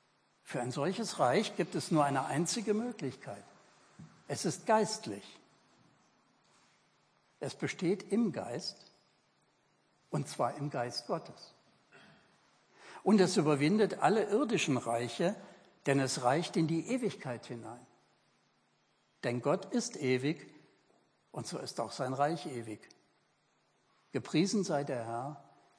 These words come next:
dass wir Bürger dieses Reiches sein dürfen. Jesus sagt weiter, „Denn siehe, das Reich Gottes ist mitten unter euch.“ So zumindest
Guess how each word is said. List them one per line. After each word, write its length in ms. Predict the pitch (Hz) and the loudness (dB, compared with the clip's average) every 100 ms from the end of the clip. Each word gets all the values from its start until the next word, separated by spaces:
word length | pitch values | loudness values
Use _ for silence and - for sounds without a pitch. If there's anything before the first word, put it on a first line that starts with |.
| _ | _
dass 220 | 139 - | -10 -8
wir 80 | 120 | -8
Bürger 400 | 110 123 165 180 | -4 -4 -4 -4
dieses 500 | - 123 156 139 - | -6 -8 -6 -8 -4
Reiches 460 | 120 120 - 143 - | -4 -4 -6 -4 0
sein 260 | 139 139 | 2 0
dürfen. 400 | 117 107 104 - - - _ _ _ _ _ _ _ _ _ _ _ _ _ _ _ - | -2 -6 -10 -14 -20 -20 _ _ _ _ _ _ _ _ _ _ _ _ _ _ _ -6
Jesus 380 | 160 147 190 - | -4 -4 -4 -4
sagt 320 | 151 117 - | -4 -4 -6
weiter, 420 | 117 110 - 139 139 - _ _ _ _ - - _ _ | -6 -6 -6 -8 -8 -18 _ _ _ _ -14 -14 _ _
„Denn 180 | 139 135 | 0 0
siehe, 400 | 185 226 185 113 120 - | 0 0 2 -2 -6 -12
das 280 | 143 113 - | -8 -8 -2
Reich 320 | 127 143 - | 0 0 -2
Gottes 400 | 147 147 170 - | -2 0 -2 -6
ist 220 | 147 - | -10 -4
mitten 280 | 156 170 220 | -2 -2 -4
unter 380 | 190 175 160 131 | -2 -2 -2 -4
euch.“ 340 | 117 107 - - _ - - _ - - - - - _ - | -8 -12 -16 -20 _ -20 -20 _ -20 -20 -20 -20 -20 _ -20
So 200 | - 147 | -4 -2
zumindest 840 | 147 208 196 214 220 196 - - | 0 0 0 2 0 0 -4 -14